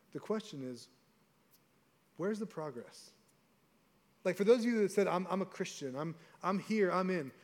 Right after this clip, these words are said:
is it just in our minds, or is there a real progress in your life when it comes to showing up and saying, "I'm, I'm loving and following Jesus"? Like, when he said, "Hey, you're gonna be fishers of men. Like, you're actually going to be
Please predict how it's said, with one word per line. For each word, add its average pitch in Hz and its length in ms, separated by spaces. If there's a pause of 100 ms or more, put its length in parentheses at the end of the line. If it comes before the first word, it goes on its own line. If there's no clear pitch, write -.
(1160)
is 165 160
it 170 100
just 220 300
in 233 100
our 190 140
minds, 160 580
or 165 160
is 151 140
there 214 260
a 165 60
real 165 460
progress 143 680
in 139 100
your 135 120
life 131 240 (360)
when 151 140
it 147 160
comes 175 300
to - 100
showing 185 560
up 151 240 (200)
and 147 120
saying, 147 240
"I'm, 190 220 (260)
I'm 165 320
loving 156 340
and 139 100
following 131 440
Jesus"? 104 540 (1000)
Like, 170 160
when 156 100
he 190 120
said, 202 240
"Hey, 185 220 (280)
you're 175 160
gonna 226 100
be 202 100
fishers 180 480
of 151 80
men. 143 280
Like, 131 180
you're 202 140
actually 208 200
going 185 180
to - 100
be 165 200